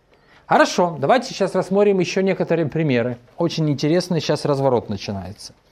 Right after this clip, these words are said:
Вы знаете, что Иисус периодически открывал своим ученикам то, что ему предстоит пройти. Читаю вам такой стих.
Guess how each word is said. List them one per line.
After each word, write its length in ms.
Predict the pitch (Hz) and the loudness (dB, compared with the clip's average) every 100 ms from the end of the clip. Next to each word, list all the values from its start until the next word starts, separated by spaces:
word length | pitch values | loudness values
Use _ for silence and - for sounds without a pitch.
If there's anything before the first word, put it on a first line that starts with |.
| _ _ _ - - - - - - _ _ _ _ _ | _ _ _ -20 -20 -20 -20 -20 -20 _ _ _ _ _
Вы 120 | 220 | 2
знаете, 400 | 269 277 262 233 | 4 4 4 4
что 260 | 202 - 202 | 0 4 4
Иисус 460 | 196 220 208 - - _ _ _ _ _ _ _ _ - - | 4 2 0 -2 -14 _ _ _ _ _ _ _ _ -20 2
периодически 880 | 196 220 220 202 233 226 - - 226 | 6 8 8 6 2 2 0 -2 0
открывал 1080 | - 190 - - 185 165 190 214 240 233 - | 4 2 2 4 4 6 8 8 8 4 -4
своим 680 | - - 165 185 202 202 170 | -18 -8 2 2 4 2 0
ученикам 960 | - 156 - 156 143 135 180 202 254 262 - _ - | -2 -4 -2 -4 -2 0 2 2 2 -2 -10 _ -6
то, 200 | - 233 | 2 2
что 220 | 240 - | 2 -2
ему 440 | 170 156 180 202 202 - | 0 2 0 -2 -4 -4
предстоит 580 | 151 143 - 147 165 | -4 -4 -2 -2 -2
пройти. 380 | 151 147 - 92 - _ _ _ _ | -2 -4 -6 -12 -14 _ _ _ _
Читаю 380 | - - 226 190 | -14 2 4 4
вам 140 | 151 | 2
такой 220 | 147 - 131 | -2 -6 -6
стих. 260 | - - | -6 -18